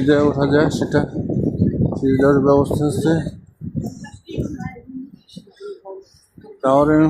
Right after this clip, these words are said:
মাঝখানে, ব্রিজের মাঝখানে বিশাল একটা জায়গা আছে দর্শকদের দাঁড়ানোর জন্য। এই জায়গাটা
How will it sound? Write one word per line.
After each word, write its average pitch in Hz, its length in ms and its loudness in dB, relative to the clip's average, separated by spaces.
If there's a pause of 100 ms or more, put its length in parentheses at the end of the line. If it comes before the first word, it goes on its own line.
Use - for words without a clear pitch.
(140)
মাঝখানে, 147 520 0
ব্রিজের 143 380 2
মাঝখানে 143 300 0
বিশাল 139 300 0
একটা 127 140 -4 (100)
জায়গা 127 240 4
আছে - 140 -6 (120)
দর্শকদের 123 440 -4 (220)
দাঁড়ানোর 127 440 4
জন্য। 117 180 2 (760)
এই 110 100 -12
জায়গাটা 123 280 0